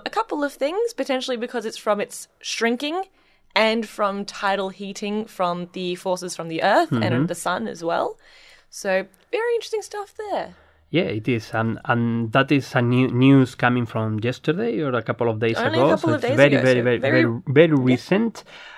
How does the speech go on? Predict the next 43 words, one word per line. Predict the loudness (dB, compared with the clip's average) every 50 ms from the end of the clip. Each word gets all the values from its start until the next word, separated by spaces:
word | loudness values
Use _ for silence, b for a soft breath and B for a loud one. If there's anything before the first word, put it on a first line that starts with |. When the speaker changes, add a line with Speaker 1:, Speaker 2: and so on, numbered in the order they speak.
| B B
Speaker 2:
And, | 4 4 6 6 4 4 4 4 4
and | 4 4 4
I | 2
have | 2 0 0
to | -2 0
say | 2 2 4
that | 4 2
now, | 2 4 4 4 2
because | 0 -2 -4 -4 -4 -4
of | -4 -4
this, | -4 -4 -4 -4 -4
we | -4
are | -2 -2
going | -2 -2 -4 -4 -4
to, | -6 -6 -6 -4 -4 -6 -8 -10 _ _ _ _ -10
we | -6 -4
have | -4 -4 -2
to | -4 -8
change | -6 -4 -2 0 0 0 0 -2 -4 -6
a |
bit | -6 -6 -8 -6 -6
of | -8 -8 -8 -12 -18
that | -10 -4 -4 -4 -4 -4 -6
topic | -4 -4 -4 -4 -6 -10 -8 -6
in | -6 -4 -4
our | -4 -4 -4 -4 -4
lectures | -4 -6 -6 -8 -6 -8 -8 -8 -8 -10
about | -8 -8 -8 -8 -8 -10
the, | -14
fo-, | -14 -14 -12
not | -8 -6 -6 -4 -4 -2
only | 0 -2 -2 -2
the | -6 -8
formation | -8 -6 -4 -4 -4 -6 -6 -6 -6
of | -6 -8
the | -8 -8 -8 -8 -10 -12
solar | -16 -12 -8 -6 -4 -4 -4
system, | -6 -4 -6 -6 -6 -4 -4 -2 -2 -2
but | -4 -6 -6 -6 -10
also | -10 -8 -8 -10
about | -10 -8 -10 -12 -12 -16 -16 -10 -6
how | -4 -4 -4 -4
the, | -4 -6 -6 -6 -6 -8 -12 -20 -20